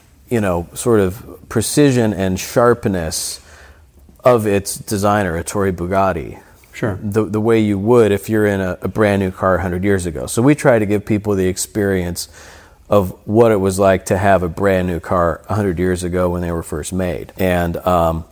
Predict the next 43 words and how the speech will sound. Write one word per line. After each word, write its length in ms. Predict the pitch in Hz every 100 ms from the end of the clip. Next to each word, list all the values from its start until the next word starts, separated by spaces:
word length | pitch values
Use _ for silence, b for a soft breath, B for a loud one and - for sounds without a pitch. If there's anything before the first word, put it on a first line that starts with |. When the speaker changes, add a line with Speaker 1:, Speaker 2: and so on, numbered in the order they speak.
| _
Speaker 2:
By 120 | 139
the 100 | 139
way, 180 | 131 123 B B B _ _ 165
just 240 | 156 170 -
so 220 | 160 139
everyone 340 | 139 135 123
knows, 180 | 120 113 - _ -
Persong 580 | - 139 170 156 147 - _ _ _ -
means 280 | 135 120 -
pure 300 | _ - 160
blood. 220 | 127 104
Speaker 1:
Pure 140 | 127
blood, 280 | 95 71 - -
yes. 160 | 104
Speaker 2:
Or 140 | 143 147 135
of 240 | 135 -
pure 160 | 139 120
blood. 240 | 117 117
So 320 | - 135 - B B -
the 120 | -
idea 480 | 147 151 135 143 131
is 180 | 117 - b b
the 100 | 117
thoroughbred 880 | - - 160 156 147 139 139 135 131
Speaker 1:
Thoroughbred, 520 | 120 101 87 60 65
yeah. 60 | 95
Speaker 2:
cars 400 | 131 123 120 120
Speaker 1:
Mm-hmm. 120 | 117
Speaker 2:
of 160 | 120 113
the 100 | 104
twenties 440 | - 117 107 104
and 140 | 92
thirties. 500 | - 85 50 - - -
Speaker 1:
Yes, 260 | - 117 98
and 80 | 113
that 140 | 127
was 160 | 135 113
an 100 | 104
expression 560 | 98 - 104 95 98
of, 220 | 90 85 95
of 220 | 95 92
Ettore 280 | 90 104 92
Bugatti, 640 | 87 92 110 95 78 78